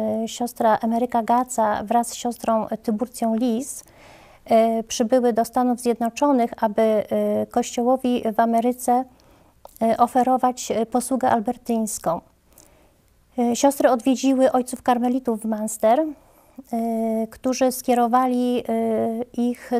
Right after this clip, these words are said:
do, e, księdza biskupa diecezji Gery w In-, stanie Indiana.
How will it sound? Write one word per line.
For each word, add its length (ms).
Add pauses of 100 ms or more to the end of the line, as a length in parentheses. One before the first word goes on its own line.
do, 380 (540)
e, 440 (380)
księdza 320
biskupa 800
diecezji 540
Gery 600
w 140
In-, 220 (100)
stanie 380
Indiana. 640